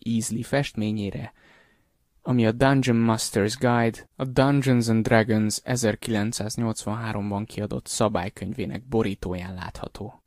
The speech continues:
„Nem is húzom tovább az időt”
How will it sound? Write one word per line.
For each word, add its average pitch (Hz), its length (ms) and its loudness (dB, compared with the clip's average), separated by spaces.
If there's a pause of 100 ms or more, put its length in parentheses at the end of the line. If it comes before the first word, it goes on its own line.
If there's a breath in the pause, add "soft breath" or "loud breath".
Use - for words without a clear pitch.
(140)
„Nem 135 300 2
is 135 140 0
húzom 113 400 2
tovább 107 400 -2
az 101 180 -2
időt” - 540 -12